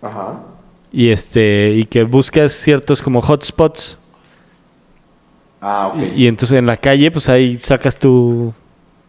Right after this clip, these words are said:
Speaker 2: pues, no sé, tu aparato con el que te vayas a conectar, metes tu tarjetita, metes tu código y ya te puedes conectar así de, y ya, hay
Speaker 1: Pero
Speaker 2: internet, tienes internet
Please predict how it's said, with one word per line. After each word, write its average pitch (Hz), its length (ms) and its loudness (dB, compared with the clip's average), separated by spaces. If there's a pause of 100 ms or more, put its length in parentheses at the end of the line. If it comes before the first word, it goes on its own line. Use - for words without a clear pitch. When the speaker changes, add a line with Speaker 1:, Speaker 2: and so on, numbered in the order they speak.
(160)
Speaker 2:
pues, 120 200 -2
no 117 120 -2
sé, 117 160 0
tu 107 160 2
aparato 110 380 2
con 120 100 2
el 107 60 -2
que 113 80 0
te 113 100 0
vayas 117 160 4
a 123 40 -4
conectar, 139 540 0 (360)
metes 117 280 -2
tu 131 100 -8
tarjetita, 143 640 0
metes 135 300 -2
tu 139 120 0
código 147 560 4
y 113 140 -4
ya 104 140 2
te - 100 -10
puedes 113 180 0
conectar 110 360 -2
así 110 140 -2
de, 113 200 -4 (1120)
y 135 80 2
ya, 185 320 2
hay 156 180 4
Speaker 1:
Pero 151 160 2
Speaker 2:
internet, 151 260 0 (520)
tienes 117 340 2
internet 117 400 0